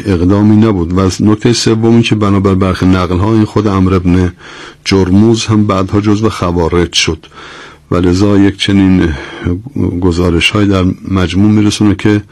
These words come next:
استحقاق ثواب و پاداش برای کسی است که فعل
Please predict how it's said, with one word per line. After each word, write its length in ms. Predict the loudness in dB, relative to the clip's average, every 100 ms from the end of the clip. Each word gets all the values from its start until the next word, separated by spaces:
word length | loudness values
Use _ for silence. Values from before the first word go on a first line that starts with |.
| -20 -20 -20 -8
استحقاق 1160 | -4 -2 -4 -6 -6 -4 0 0 0 -2 0 -2
ثواب 640 | -4 -4 -2 0 -2 -2
و 80 | -6
پاداش 640 | -4 -4 -2 0 0 -2
برای 220 | -2 -2
کسی 300 | -2 -2 0
است 160 | -2 0
که 100 | -2
فعل 680 | -2 -2 0 2 2 2